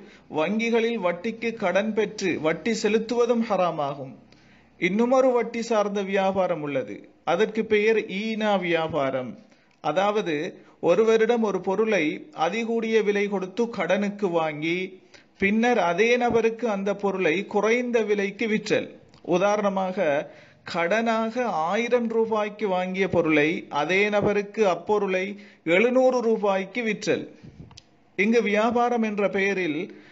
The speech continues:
எழுநூறு ரூபாய் கடனை ஆயிரம் ரூபாவாக செலுத்துவதை காணக்கூடியதாக இருக்கின்றது. அல்லாஹ் கூறுகின்றான், "விசுவாசிகளே,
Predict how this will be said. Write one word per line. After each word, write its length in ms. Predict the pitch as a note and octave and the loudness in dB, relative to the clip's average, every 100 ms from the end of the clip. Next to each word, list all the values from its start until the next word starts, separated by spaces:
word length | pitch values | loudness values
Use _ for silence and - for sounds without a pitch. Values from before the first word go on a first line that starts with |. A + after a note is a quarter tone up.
| - - | -14 0
எழுநூறு 540 | E3+ G#3+ B3+ B3+ A#3+ | 2 4 6 4 4
ரூபாய் 500 | A#3 A#3 A3 G#3+ G3+ G3+ | 4 2 2 0 -2 -2
கடனை 380 | F3+ G3 F#3 F3 G3+ G#3 - D#3 | 0 0 0 -4 -6 -12 -2 0
ஆயிரம் 480 | F#3+ A#3 A#3+ A#3+ G#3+ | 2 2 2 0 2
ரூபாவாக 680 | A3 G3+ F#3 F#3 F3 F3+ | 0 2 2 2 0 -2
செலுத்துவதை 720 | D#3 F3 F#3 - F3+ D#3+ D3+ F#3 - | -4 -6 -6 -4 2 2 2 -2 -2
காணக்கூடியதாக 800 | G3 G3 F#3+ E3+ D#3+ D3+ D3 F3+ | 0 0 0 -2 0 2 2 0
இருக்கின்றது. 540 | E3 E3 D3+ A#2 A2 - - - _ - | -2 -6 -6 -4 -6 -10 -20 -20 _ -4
அல்லாஹ் 320 | D#3 F3+ F3+ | -2 0 -2
கூறுகின்றான், 720 | F3 E3+ F3 D#3 D#3+ D#3+ E3 E3+ - - - | -4 -4 -4 -2 0 0 -2 -10 -18 -16 -6
"விசுவாசிகளே, 800 | D#3+ G#3 G#3 F#3+ F#3 E3+ D#3 | -2 0 2 0 -2 -4 -2